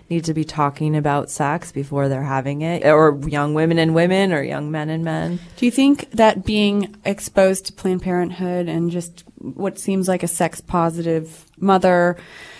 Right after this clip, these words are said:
Speaker 2: led you to make better decisions as far as sex goes? We don't need to get into the details
Speaker 1: <laughs>
Speaker 2: over the course of, of your life.
Speaker 1: You know, as progressive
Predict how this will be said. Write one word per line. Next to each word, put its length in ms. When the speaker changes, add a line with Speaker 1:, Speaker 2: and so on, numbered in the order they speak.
Speaker 2:
led 260
you 200
to 160
make 180
better 200
decisions 680
as 140
far 140
as 120
sex 260
goes? 340
We 100
don't 120
need 80
to 80
get 100
into 140
the 120
details 520
Speaker 1:
<laughs> 200
Speaker 2:
over 220
the 120
course 420
of, 260
of 140
your 180
life. 440
Speaker 1:
You 220
know, 240
as 300
progressive 720